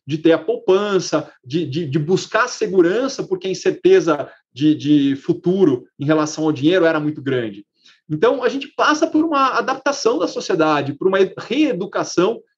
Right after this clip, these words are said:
do que é investimento. Então, hoje, apesar das pessoas acharem a bolsa de valores, ah, arriscada, é, elas entendem melhor, tem muito mais gente investindo,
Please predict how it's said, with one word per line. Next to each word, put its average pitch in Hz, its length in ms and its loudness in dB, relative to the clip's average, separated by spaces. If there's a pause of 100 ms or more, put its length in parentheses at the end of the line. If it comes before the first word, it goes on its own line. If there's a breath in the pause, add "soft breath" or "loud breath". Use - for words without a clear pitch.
do 214 140 -6
que - 160 4
é 202 100 0
investimento. 214 680 -2 (240 soft breath)
Então, 190 240 2
hoje, 262 480 4
apesar 190 260 0
das 233 120 -4
pessoas 185 280 -2
acharem 196 560 0
a 156 60 0
bolsa 156 320 2
de 131 80 -16
valores, 135 580 -4
ah, 131 300 2
arriscada, 139 720 -2 (420)
é, 147 200 -2
elas 160 220 0
entendem 185 360 2
melhor, 190 560 2 (160)
tem 214 100 -4
muito 165 320 0
mais 165 200 -2
gente 151 280 -2
investindo, 175 800 0